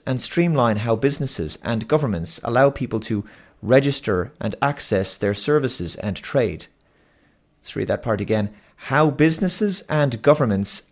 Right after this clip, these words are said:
allow people to register and access their services and trade." Now,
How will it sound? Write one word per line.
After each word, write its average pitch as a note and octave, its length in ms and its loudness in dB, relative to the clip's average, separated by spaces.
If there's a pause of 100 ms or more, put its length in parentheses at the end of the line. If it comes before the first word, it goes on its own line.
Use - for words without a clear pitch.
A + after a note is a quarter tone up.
(120)
allow A#2 800 8
people E2+ 480 -2
to - 180 -6
register F2+ 1000 0
and G#2 260 -2
access G#2 600 0
their G2 200 2
services A#2 760 0 (100)
and F#2+ 420 0
trade." F#2+ 680 -2 (920)
Now, C3+ 360 6